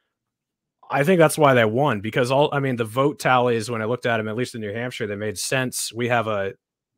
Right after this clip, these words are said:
typical centrist Republican as governor. He's basically a pro-gun Democrat.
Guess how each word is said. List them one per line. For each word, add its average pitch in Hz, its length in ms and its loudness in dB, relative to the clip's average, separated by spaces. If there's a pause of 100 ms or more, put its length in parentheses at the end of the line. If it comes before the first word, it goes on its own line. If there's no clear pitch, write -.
(200)
typical 123 460 -2
centrist 120 760 -6 (480)
Republican 120 680 2
as 101 140 -6
governor. 107 460 0
He's 107 160 -6
basically 113 360 -4
a 101 60 -4
pro-gun 104 680 -2
Democrat. 101 680 -4